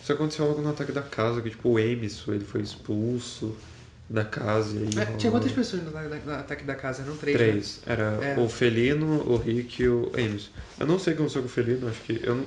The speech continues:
Speaker 1: eu não vi mais
Speaker 2: Eu não
Speaker 1: falar
Speaker 2: sei de
Speaker 1: dele.
Speaker 2: nada que aconteceu com os dois.
Speaker 1: Porque eu, é porque, tipo assim, a, a única rede social que eu uso é o Twitter, e o Twitter do Felino é doentio, porque ele é furry, então tá.
Speaker 2: Ok.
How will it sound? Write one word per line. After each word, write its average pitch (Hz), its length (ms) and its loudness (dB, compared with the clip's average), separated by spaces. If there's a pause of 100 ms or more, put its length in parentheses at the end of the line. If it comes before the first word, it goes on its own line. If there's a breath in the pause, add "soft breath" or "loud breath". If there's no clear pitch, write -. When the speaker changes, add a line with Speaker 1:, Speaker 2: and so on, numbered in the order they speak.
Speaker 1:
eu - 80 -10
não 127 140 -4
vi 131 140 -4
mais 117 160 0
Speaker 2:
Eu 160 60 0
não - 60 2
Speaker 1:
falar - 0 -
Speaker 2:
sei - 160 2
de 165 40 2
Speaker 1:
dele. 180 100 4
Speaker 2:
nada 160 180 2
que - 60 -10
aconteceu 147 340 -6
com 156 80 -8
os 147 100 -4
dois. 131 300 2
Speaker 1:
Porque - 180 -2
eu, 220 220 8
é - 40 2
porque, 208 220 -2
tipo - 140 -4
assim, 151 260 -2
a, 117 60 2
a 113 240 -2
única 143 340 -2 (160)
rede 113 160 0
social 110 300 -2
que - 80 -4
eu 110 80 2
uso 107 140 -2
é - 20 -2
o - 20 -2
Twitter, 131 420 0
e 113 180 2
o 110 80 -2
Twitter 113 340 0
do 107 60 -6
Felino 110 400 0
é 107 240 -2 (120)
doentio, 117 460 -2 (100)
porque 110 280 -8
ele 110 260 -2
é 110 60 2
furry, 104 440 0
então 117 140 -12 (100)
tá. - 400 -12
Speaker 2:
Ok. - 240 -10